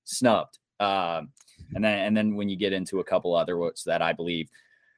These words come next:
haven't been watched yet for me, um, or I'm the only one that's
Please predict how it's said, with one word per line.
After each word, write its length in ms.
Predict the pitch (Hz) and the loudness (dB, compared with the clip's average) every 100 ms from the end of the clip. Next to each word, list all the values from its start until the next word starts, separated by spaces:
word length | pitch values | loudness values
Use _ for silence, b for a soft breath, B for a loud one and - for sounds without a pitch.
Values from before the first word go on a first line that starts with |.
| _ _ | _ _
haven't 280 | 175 175 147 | 8 8 10
been 140 | 143 | 10
watched 340 | 135 131 - 135 | 10 10 6 8
yet 240 | 123 120 | 8 8
for 100 | 117 | 4
me, 420 | 113 120 117 113 | 4 4 2 0
um, 560 | - 104 92 85 80 82 - - | -2 -2 0 -2 -4 -8 -12 0
or 200 | 104 87 110 | 2 2 6
I'm 180 | 127 | 8
the 80 | 123 | 8
only 220 | 120 120 | 8 6
one 160 | 113 113 | 4 2
that's 180 | 110 | 2